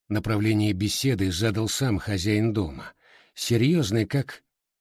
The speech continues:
реальный чиновник для поручений.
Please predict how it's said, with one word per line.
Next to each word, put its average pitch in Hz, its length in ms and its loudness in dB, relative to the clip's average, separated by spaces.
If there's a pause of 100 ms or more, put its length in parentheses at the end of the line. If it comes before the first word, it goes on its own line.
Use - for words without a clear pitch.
(180)
реальный 117 720 2
чиновник 107 560 0
для 95 160 -2
поручений. - 680 -8